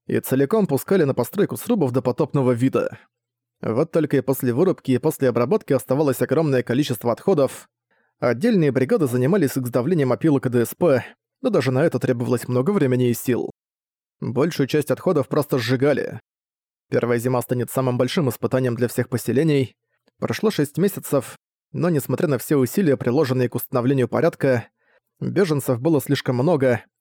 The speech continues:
а крова слишком мало. Наконец, вереница заключенных, по сути рабов, прошаркала внутрь. Многие, взглянув на него, испуганно отводили глаза. Немалая часть все еще была в пижамах, кое-кто и вовсе не оделся.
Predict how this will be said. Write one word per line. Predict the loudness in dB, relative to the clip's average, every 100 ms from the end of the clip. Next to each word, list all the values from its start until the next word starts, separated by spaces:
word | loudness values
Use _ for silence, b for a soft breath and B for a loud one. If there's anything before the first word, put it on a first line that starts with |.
| _
а | -4
крова | 0 2 0
слишком | 0 -2 0 0
мало. | 2 0 0 -4 -8 -18 _ _ _ _ _ _
Наконец, | -6 -2 -2 -2
вереница | 0 0 0 0 -2
заключенных, | -2 -4 -2 0 0 -2
по | -6
сути | -4 -2 0
рабов, | 0 2 0
прошаркала | -2 -2 -2 -2 0
внутрь. | 0 0 0 0 -2 _ _ _ -6
Многие, | 0 0 2 0
взглянув | 2 0 0 0
на |
него, | 2 2 2
испуганно | 0 -2 -2 0
отводили | 0 0 0 0
глаза. | 2 0 2 -2 -2 -8 _ _ _ _ _ _ -8
Немалая | -2 0 2 2
часть | 0 -2
все | 0
еще | -2 0
была | -2 -2
в | -2
пижамах, | -4 0 0 0 -4 -20 _ _
кое-кто | 0 0 2
и | 2
вовсе | 2 0 0
не | 2
оделся. | 2 2 0 0 0 0